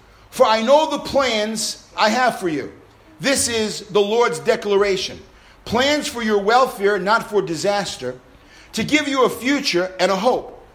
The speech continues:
You will call to me and come and pray to me, and I will listen to you. You will seek me and find me when you search for me with all your heart." The Message version says this,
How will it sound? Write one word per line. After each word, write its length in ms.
You 120
will 140
call 420
to 120
me 220
and 180
come 240
and 120
pray 320
to 140
me, 240
and 120
I 100
will 160
listen 340
to 180
you. 300
You 160
will 120
seek 420
me 200
and 140
find 400
me 120
when 180
you 100
search 440
for 300
me 140
with 240
all 380
your 160
heart." 300
The 100
Message 420
version 380
says 320
this, 400